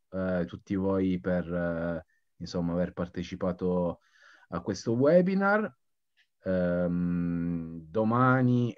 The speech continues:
o nei prossimi giorni comunque potrete trovare sui canali di Radio Onda d'Urto e di Info Out, eh,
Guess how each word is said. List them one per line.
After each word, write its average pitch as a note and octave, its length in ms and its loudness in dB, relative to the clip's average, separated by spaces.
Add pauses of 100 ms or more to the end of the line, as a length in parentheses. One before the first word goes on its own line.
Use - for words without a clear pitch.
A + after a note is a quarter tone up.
(100)
o G2+ 200 0
nei G2 120 0
prossimi F#2 380 -4
giorni A2+ 340 0
comunque G2+ 400 -2
potrete F2+ 840 0
trovare F2+ 760 0
sui F2+ 200 -6
canali F2+ 360 -2
di F2+ 120 -2
Radio F2+ 220 0
Onda F2 200 0
d'Urto F2+ 360 -6
e F#2 40 -4
di F2 100 -2
Info F2 300 -8
Out, F2+ 680 -2 (640)
eh, E2 960 -6